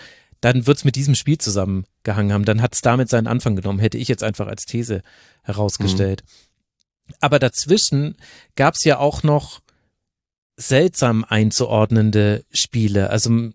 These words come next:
Speaker 1: gut, man hat sich die Bayern-Klatsche geholt. Okay, das war mit Ansage. Das hat ja auch wahnsinnig genervt, dass vorher auch so
Speaker 2: <laughs>
Speaker 1: drüber geredet
Speaker 2: Ja.
Speaker 1: wurde und dass es dann auch wirklich so
Speaker 2: Ja.
Speaker 1: eingetreten ist. Also mich hat das so ein bisschen genervt, dass vorher alle sagen,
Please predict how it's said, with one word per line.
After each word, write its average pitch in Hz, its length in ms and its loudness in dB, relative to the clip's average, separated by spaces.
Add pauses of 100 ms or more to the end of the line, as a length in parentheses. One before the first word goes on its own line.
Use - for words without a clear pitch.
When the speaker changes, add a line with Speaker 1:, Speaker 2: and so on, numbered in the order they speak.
(120)
Speaker 1:
gut, 123 240 2
man 113 120 4
hat 120 140 0
sich 113 140 -4
die 120 120 2
Bayern-Klatsche 120 680 2
geholt. 110 380 2
Okay, - 200 -2
das 110 160 0
war 107 120 2
mit 107 100 0
Ansage. 117 400 2
Das 104 160 -2
hat 127 100 2
ja 120 100 2
auch 98 100 -2
wahnsinnig 113 400 2
genervt, 117 360 0
dass 120 120 -2
vorher 123 260 2
auch 120 140 -6
so - 140 -4
Speaker 2:
<laughs> - 520 -4
Speaker 1:
drüber 135 220 4
geredet 117 300 2
Speaker 2:
Ja. 92 80 4
Speaker 1:
wurde 92 120 4
und 131 100 0
dass 139 140 2
es 143 80 -4
dann 143 140 4
auch 123 140 -4
wirklich 143 220 2
so 127 100 0
Speaker 2:
Ja. 117 40 -2
Speaker 1:
eingetreten 160 480 0
ist. 156 140 -2
Also 107 160 0
mich 123 200 2
hat 156 120 2
das 147 160 -2
so 131 220 -4
ein 131 40 0
bisschen 147 260 4
genervt, 143 380 0
dass 113 80 -2
vorher 123 300 2
alle 123 80 -2
sagen, 117 260 2